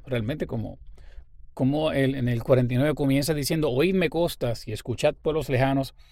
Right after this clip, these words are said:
Jehová me llamó des-, desde el vientre, desde las entrañas de mi madre tuvo mi nombre en memoria, y, y puso mi boca como espada aguda, y me cubrió con la sombra de su mano, y me puso por saeta bruñida,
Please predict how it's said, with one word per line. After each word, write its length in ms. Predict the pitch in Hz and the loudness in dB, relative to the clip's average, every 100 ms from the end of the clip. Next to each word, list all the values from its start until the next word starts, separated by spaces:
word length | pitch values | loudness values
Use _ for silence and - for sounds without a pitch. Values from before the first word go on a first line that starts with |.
| - - - | -20 -20 -6
Jehová 260 | 131 123 147 | 0 4 4
me 140 | 170 | 6
llamó 320 | 156 160 165 | 4 4 4
des-, 260 | 151 139 139 | 4 2 2
desde 240 | 139 127 | 2 4
el 80 | 127 | 2
vientre, 640 | 110 123 156 131 - - - - - - - - | 4 2 2 0 -2 -12 -18 -20 -20 -20 -20 -14
desde 360 | 127 135 131 147 | -4 -2 0 0
las 160 | 135 | -2
entrañas 360 | 139 135 156 170 | -2 -4 -2 -2
de 80 | 175 | -4
mi 140 | 175 | -2
madre 260 | 175 180 151 | 0 0 0
tuvo 240 | 143 156 | -4 -6
mi 140 | 170 160 | -4 -6
nombre 260 | 170 156 | -6 -2
en 80 | 131 | -2
memoria, 480 | 117 113 117 107 - - | 0 -2 -4 -6 -10 -12
y, 160 | 135 - - | -12 -16 -16
y 100 | 117 | -10
puso 300 | 113 175 202 | -6 -4 -2
mi 200 | 185 165 | 0 -2
boca 320 | 143 165 180 170 | 0 0 0 -2
como 200 | 139 123 | -2 -2
espada 320 | - 170 185 | 2 6 6
aguda, 400 | 156 180 104 - - - - - - - - - - | 6 4 2 -6 -20 -20 -20 -20 -20 -20 -20 -20 -14
y 80 | |
me 100 | 107 | -12
cubrió 380 | 101 107 123 170 | -8 -4 0 0
con 160 | 175 156 | 2 0
la 80 | 123 | 0
sombra 260 | 147 160 | 0 2
de 80 | 170 | 0
su 140 | - | 0
mano, 200 | 175 185 | -4 -4
y 40 | 151 | -2
me 100 | 127 | -4
puso 240 | 135 151 | -4 -8
por 220 | 160 139 | -6 -6
saeta 260 | 113 127 139 | -4 -4 -2
bruñida, 560 | 156 147 151 170 160 | -4 -4 -4 -4 -4